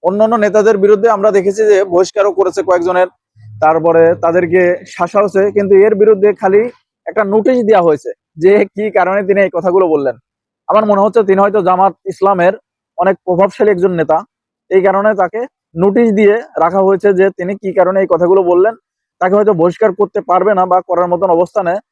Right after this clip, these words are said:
জামাত ইসলামের সাংগঠনিক শক্তি নাই, সাংগঠনিক শক্তি নেই। যদি শক্তি থাকতো তাহলে তারা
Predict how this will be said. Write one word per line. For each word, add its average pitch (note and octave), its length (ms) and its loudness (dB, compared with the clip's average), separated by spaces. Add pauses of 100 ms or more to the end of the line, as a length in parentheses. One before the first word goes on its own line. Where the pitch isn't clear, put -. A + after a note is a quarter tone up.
(300)
জামাত E3+ 280 0
ইসলামের F#3+ 280 -2
সাংগঠনিক F3+ 540 -2 (540)
শক্তি G#3+ 400 -2
নাই, C#3+ 180 -2
সাংগঠনিক F#3 580 -4
শক্তি F3+ 280 -6
নেই। B2+ 160 -10 (1200)
যদি F3 200 2
শক্তি G#3 320 -4
থাকতো E3+ 380 -4
তাহলে E3+ 280 0
তারা E3 220 -2